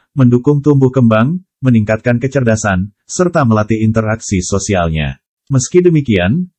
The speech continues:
memiliki anak yang harus tinggal serumah dengan hewan peliharaan memang memerlukan pengawasan khusus. Orang tua juga harus paham mengenai cara memelihara hewan yang aman agar memberi efek positif bagi kesehatan dan tumbuh kembang anak.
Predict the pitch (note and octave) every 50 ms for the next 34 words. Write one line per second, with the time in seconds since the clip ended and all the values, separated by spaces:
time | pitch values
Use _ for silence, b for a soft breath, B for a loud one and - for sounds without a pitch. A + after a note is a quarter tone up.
0 | _ - C#3 C3+ C3 C#3 C#3 C#3 C#3 - E3+ D#3+ C#3+ C#3 C#3+ C#3+ C#3 C3+ B2 A#2+
1 | A2 A2+ G#2+ A2 - - A#2 A2 G#2 A2 A2+ A#2 A#2 - A2+ G#2+ G2+ G2+ G#2 G#2
2 | G2+ G2 F#2 F#2+ F2+ F#2+ A2 A2 A#2 A#2+ B2 B2 C3 B2 A2+ A2+ A2+ A2 G#2+ G2
3 | F#2+ G2+ A#2 C#3 D3 C#3 C3+ B2 B2 B2 B2 A#2+ A#2 A2+ G#2 G2+ G2+ G#2 G#2+ -
4 | A#2 A#2 A2+ B2 B2 A2+ A2 A2 G#2+ A2 B2 - - A2 F#2+ F2 - F#2+ F2+ -
5 | F#2+ F2 D#2+ - - - - _ _ _ _ _ _ _ _ _ _ _ _ _
6 | - C#3+ C#3 C#3+ C#3+ D3 D3 D#3 D#3 D#3 D#3 C#3+ C#3+ C#3 B2+ C3 A#2+ A#2 A#2+ B2
7 | B2 - - A#2 A2 A2 A#2+ B2+ C3+ C3 A#2 G#2+ G2+ G2 G2 G2+ - A2+ A2+ A2+
8 | A#2 B2 B2 B2 A#2 G#2 G2+ G2 F#2+ G2 G2 G2 G2+ A2+ A#2 A#2+ B2 B2+ B2 A#2
9 | A2+ A2 G#2+ A2 A2 A2+ A#2 B2 A#2 A2 G#2 G#2+ G#2 G2+ G2 G2 G2 G#2 G#2+ G#2+
10 | G#2+ G#2+ - A#2+ A#2+ - A#2 A#2 - B2+ B2 C3 B2+ - - B2+ B2+ A#2+ B2 B2
11 | A#2+ A2+ - A2+ G2 G2+ G#2+ G#2+ G#2 G2+ G2+ A#2 C3 C3 B2 B2 A#2+ A#2+ A#2 B2
12 | C3+ D3 D3+ C3 G#2+ F#2 - G#2+ G#2 G2 G2 G2 G2 F#2+ F#2+ F2 E2 D#2